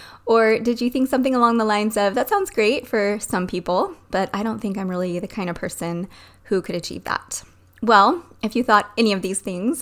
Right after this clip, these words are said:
or something completely different than any of those, stick with me here. We are going to talk about what an extraordinary life is, at least according to the way I define it, <laughs> and how it's totally possible for anyone who really desires it.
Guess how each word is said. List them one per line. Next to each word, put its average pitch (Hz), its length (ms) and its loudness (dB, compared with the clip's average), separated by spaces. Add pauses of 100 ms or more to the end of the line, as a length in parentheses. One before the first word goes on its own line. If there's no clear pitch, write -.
(120)
or 202 400 -2 (440)
something 247 380 4
completely 233 420 0
different 214 480 0
than 262 160 4
any 247 160 6
of 208 100 0
those, 196 320 2
stick - 280 -4
with 214 120 -4
me 196 160 -2
here. 214 280 -4 (320)
We 247 200 2
are 254 140 2
going 233 280 0
to 285 100 -2
talk 226 220 0
about 190 400 0
what 196 220 0
an 233 200 0
extraordinary 240 560 2
life 190 340 2
is, 170 320 0
at 202 140 2
least 208 380 -4
according 202 360 -2
to 196 60 -6
the 190 100 -4
way 185 180 -2
I 175 160 -4
define 170 360 -6
it, 302 200 -4 (160)
<laughs> - 140 -4
and 311 160 8
how 262 180 6
it's 240 220 0
totally 233 380 4
possible 185 580 0 (400)
for 214 400 4
anyone 220 400 4
who 202 160 0
really 170 300 -2
desires 165 440 -6
it. - 300 -10